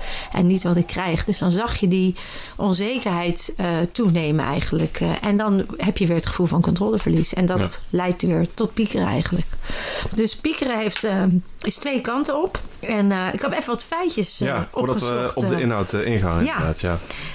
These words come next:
Speaker 1: Vijftig procent van de dingen waar we over piekeren gebeurt eigenlijk nooit.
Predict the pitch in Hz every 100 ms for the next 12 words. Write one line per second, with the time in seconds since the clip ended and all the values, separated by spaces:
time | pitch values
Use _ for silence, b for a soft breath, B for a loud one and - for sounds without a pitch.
0 | B - - 349 392 - - - 254 -
1 | 262 247 - 240 220 220 247 226 233 226
2 | 214 - 208 208 - 247 240 208 190 196
3 | 214 208 - 170 165 180 285 359 -